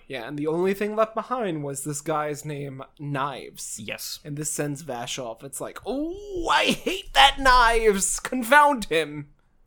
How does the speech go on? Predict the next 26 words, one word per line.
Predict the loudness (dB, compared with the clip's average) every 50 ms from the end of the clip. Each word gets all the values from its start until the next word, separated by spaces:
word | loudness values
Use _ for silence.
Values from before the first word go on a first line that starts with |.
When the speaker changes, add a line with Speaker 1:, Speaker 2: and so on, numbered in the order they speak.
| _ -6
Speaker 2:
But | 4 6 8 8 8
it | 6 6
does | 6 6 6 6 4 0 -4
help | 0 2 2 2 2 0 -4 -6
to, | -4 -4
like, | -2 0 2 2 2 0 -2 -6 -10 -20 -8 -4
uh, | -2 0 2 2 2 0 0 -2 -4 -8 -8
kinda | -4 -2 -2 -2 0 -2 -4 -4 -6 -8
snap | -8 -6 -4 0 2 2 2 2 0 -4
Vash | -10 -4 0 2 2 2 2 0 -2 -2
back | -2 -2 -2 -2 -6
into | -8 -8 -6 -8
his, | -8 -8 -8 -10 -10 -8 -8 -10 -10 -10
his | -12 -12 -12 -12 -12
quest, | -4 2 6 6 6 6 6 4 0 -2 -4 -6 -12 -16 _
'cause | -4 -2 -2
he's | 0 -2 -2 -2 -2
remembering | 0 0 0 0 0 -2 -2 -2 -2 -2
what | -2 -2
he | -2 -2
said | -2 0 0 -2 -2
to | -4 -6
Rem, | -4 -2 -2 -2 -2 -4 -6 -8 -8 -6 -6
and | -6 -6 -8
he's | -10 -14 -12 -12 -8 -6
like, | -4 -2 -2 -4 -4 -8 -14